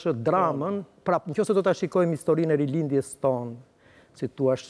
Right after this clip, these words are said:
ta vendosim atë në fatin e profitit, e profetit të Izraelit, kjo gjë na ka ndodhur, që bëj një gjë,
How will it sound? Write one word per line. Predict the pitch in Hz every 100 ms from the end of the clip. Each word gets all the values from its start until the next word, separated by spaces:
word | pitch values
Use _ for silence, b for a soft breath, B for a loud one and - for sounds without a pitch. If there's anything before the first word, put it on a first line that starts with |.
| - - - -
ta | 123
vendosim | 123 135 156 151
atë | 139 147
në | 135
fatin | - 160 143 139 131
e | 127
profitit, | 151 135 - 160 - - -
e | -
profetit | 143 - 147 143 131 -
të | - 127
Izraelit, | 127 120 131 151 165 180 B B B
kjo | - 262
gjë | 220
na | 170
ka | 147 135
ndodhur, | 127 131 131 143 -
që | 127 113 123
bëj | 247 247
një | 220
gjë, | 151 202